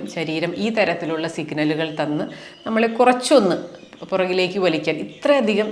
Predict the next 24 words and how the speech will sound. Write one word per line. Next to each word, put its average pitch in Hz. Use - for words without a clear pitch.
എനർജി 160
ചെലവഴിക്കേണ്ട, 147
ഇത്രയധികം 220
എനർജിയുടെ 175
ധൂർത്ത് 185
ജീവിതത്തിൽ 165
ഇനി 170
വേണ്ട 147
എന്ന 214
തരത്തിൽ 202
അറിയിപ്പുകൾ 160
ശരീരം 151
തരാനായിട്ട് 147
ശ്രമിക്കുന്നത്. 139
അപ്പോൾ 240
ഒരു 202
പ്രത്യേക 214
സമയത്ത് 208
നമ്മൾ 208
ഓടി 220
നടന്ന് 214
പണിയെടുത്തിരുന്നെങ്കിൽ 170
ഒരു 175
അടുത്തൊരു 196